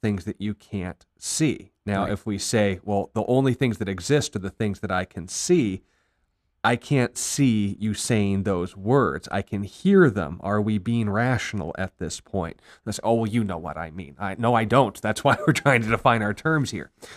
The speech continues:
Speaker 1: If we go by the actual textbook definition of faith, the word that the biblical authors used, inspired by the Holy Spirit, with the intent of communicating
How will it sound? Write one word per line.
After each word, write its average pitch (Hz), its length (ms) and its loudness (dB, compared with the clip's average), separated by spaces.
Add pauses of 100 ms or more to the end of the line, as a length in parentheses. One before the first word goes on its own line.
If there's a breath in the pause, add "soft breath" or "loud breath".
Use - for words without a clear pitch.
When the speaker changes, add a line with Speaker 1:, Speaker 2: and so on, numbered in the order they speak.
(380 loud breath)
Speaker 1:
If 170 380 6 (100)
we 120 300 4
go 101 280 2
by 98 220 0
the 95 260 -8 (120)
actual 120 580 -2
textbook - 560 -4
definition 101 560 -4
of 90 100 -4
faith, 78 380 -10
the 95 120 -6
word 123 500 2
that 117 180 -4
the 113 120 0
biblical 123 600 0
authors 104 540 -2
used, 117 520 0 (480)
inspired 123 440 2
by 165 120 4
the 165 120 0
Holy 160 240 2
Spirit, 110 500 -2
with 127 240 -4
the 139 120 0
intent 123 440 -2
of 104 220 -4
communicating 101 800 -2